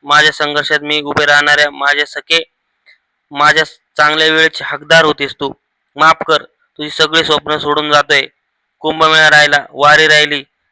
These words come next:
किल्ले राहिले, भार-, भारत दर्शन राहिलं, सगळं राहिलं. मी काही न देता माझ्या झोळीत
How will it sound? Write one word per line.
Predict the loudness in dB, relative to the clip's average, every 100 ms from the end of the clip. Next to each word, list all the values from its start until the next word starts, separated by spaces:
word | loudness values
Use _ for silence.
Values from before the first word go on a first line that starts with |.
| -8
किल्ले | -4 0 2
राहिले, | 4 2 0
भार-, | -2 -2 -2
भारत | -2 -4 -2
दर्शन | -2 -2 -2 2
राहिलं, | 2 0 -6 _ _ _ _ _
सगळं | -4 2 4
राहिलं. | 6 4 2 -8 _ _ _ _ _
मी | -10 -4 -4 -6 _ 0
काही | 2 2
न | 0
देता | 0 0
माझ्या | 0 0 0 -4 _ _ -2
झोळीत | 0 0